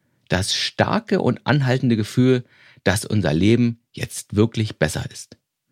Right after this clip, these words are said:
Und das, das erfordert eben, dass du ein klares Warum für dein Ziel hast. Ein gutes Ziel für dein Projekt ist also klar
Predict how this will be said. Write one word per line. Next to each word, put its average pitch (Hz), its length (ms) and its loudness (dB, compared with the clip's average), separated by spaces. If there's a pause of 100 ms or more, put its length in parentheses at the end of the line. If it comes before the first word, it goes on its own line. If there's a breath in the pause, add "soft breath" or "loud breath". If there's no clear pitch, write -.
(360 loud breath)
Und 95 280 0
das, - 420 -2 (420)
das - 200 -2
erfordert 123 480 0
eben, 120 340 2 (320 soft breath)
dass 87 180 -2
du - 100 -4
ein 90 260 -2
klares 123 500 -2
Warum 117 340 4
für - 140 -2
dein - 160 -6
Ziel - 280 -4
hast. - 320 -16 (1400)
Ein 104 260 0
gutes 214 380 -2
Ziel 151 180 2
für 147 120 0
dein 110 200 0
Projekt 101 360 0
ist - 160 -8
also 80 200 -2
klar - 520 -2